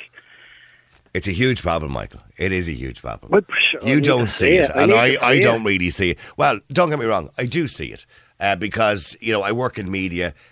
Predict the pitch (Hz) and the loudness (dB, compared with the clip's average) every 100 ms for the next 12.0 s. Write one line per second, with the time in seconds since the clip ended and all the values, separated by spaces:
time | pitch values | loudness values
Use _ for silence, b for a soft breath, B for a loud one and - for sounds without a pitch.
0 | b 113 123 110 92 85 78 82 76 73 | b -2 0 0 -2 -6 -6 -8 -6 -8
1 | 67 65 57 53 50 - - _ _ _ | -8 -12 -12 -16 -16 -20 -20 _ _ _
2 | _ _ 90 95 104 78 92 90 71 62 | _ _ -8 -2 -2 0 0 0 -4 -6
3 | 53 - - _ _ - 92 92 - 131 | -10 -14 -20 _ _ -4 -2 -2 -4 -6
4 | 156 - 196 190 269 220 101 - 160 123 | -6 -4 -2 0 0 0 0 -2 -4 0
5 | 180 175 156 90 73 65 - 113 - 196 | 2 4 2 -2 -6 -10 -10 -10 -6 -8
6 | - 101 - 65 67 110 95 165 135 107 | -6 -8 -8 -10 -8 -10 -4 -2 -2 -6
7 | 73 80 71 - 127 156 - 82 78 98 | -6 -8 -6 -6 -4 -4 -4 -8 -8 -4
8 | 131 143 120 - 78 - B B B 120 | -2 -2 -4 -6 -8 -10 B B B -6
9 | 143 143 143 185 180 147 143 143 135 120 | -4 -4 0 -2 -2 -2 -2 -2 -6 -4
10 | 110 123 - 101 120 101 - b b 110 | -4 -6 -8 -4 -4 -4 -8 b b -4
11 | 101 87 113 110 - 78 92 131 95 | -4 -2 -2 -2 -4 -6 -2 -2 -2